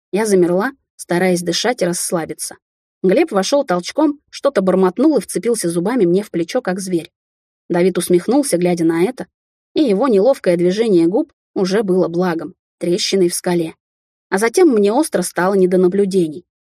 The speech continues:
потому что мои мужчины двинулись одновременно. И в тот момент мне показалось, что сейчас реально на части порвусь.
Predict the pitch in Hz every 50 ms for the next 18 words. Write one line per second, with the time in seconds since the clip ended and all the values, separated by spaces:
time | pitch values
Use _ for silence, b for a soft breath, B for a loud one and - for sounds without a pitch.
0 | _ _ 196 185 196 196 208 214 - - 185 190 185 190 202 202 190 180 165 170
1 | - - - 247 277 277 254 180 190 160 165 175 170 175 175 - 175 170 180 170
2 | 180 185 196 190 180 165 151 139 139 165 - _ _ _ _ _ _ _ _ _
3 | _ - 175 170 - 240 233 226 190 180 175 214 262 285 277 - - 196 220 214
4 | 202 180 - 180 175 196 240 269 220 165 - - _ _ _ _ - - - 208
5 | 190 - 185 180 - - - 277 - 202 180 170 165 170 185 185 180 185 175 175
6 | - 175 160 - - 165 - 156 156 156 151 143 - - -